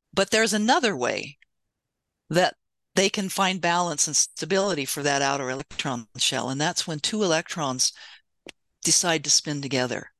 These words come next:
Two unpaired electrons in that outer electron shell can spin together. And I'm oversimplifying, but when that happens,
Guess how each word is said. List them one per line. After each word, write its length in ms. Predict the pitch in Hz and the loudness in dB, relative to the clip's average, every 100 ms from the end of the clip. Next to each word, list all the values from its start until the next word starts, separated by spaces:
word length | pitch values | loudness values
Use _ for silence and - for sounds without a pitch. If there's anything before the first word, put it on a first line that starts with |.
| _ | _
Two 180 | - 262 | -2 2
unpaired 360 | 214 208 190 180 | 0 2 0 2
electrons 540 | 160 170 - 147 139 | 0 0 -4 -4 -4
in 100 | 143 | -2
that 140 | 139 131 | 0 2
outer 260 | 135 139 | 0 -2
electron 480 | 135 139 - 143 127 | -4 -4 -4 -8 -2
shell 300 | - 131 120 | 0 0 -4
can 320 | - 196 190 180 | -4 -2 0 2
spin 320 | - 170 165 | 0 0 -2
together. 400 | 143 143 135 131 | 0 0 0 0
And 100 | 151 | 0
I'm 100 | 208 | 2
oversimplifying, 960 | 214 214 - 160 147 139 139 120 117 | 2 2 0 0 -4 -4 0 0 0
but 160 | 127 - - - - - | -2 -4 -8 -8 -8 0
when 200 | 214 269 | 2 4
that 160 | 220 | 2
happens, 520 | 180 214 - 135 139 | 0 -2 -2 -2 -2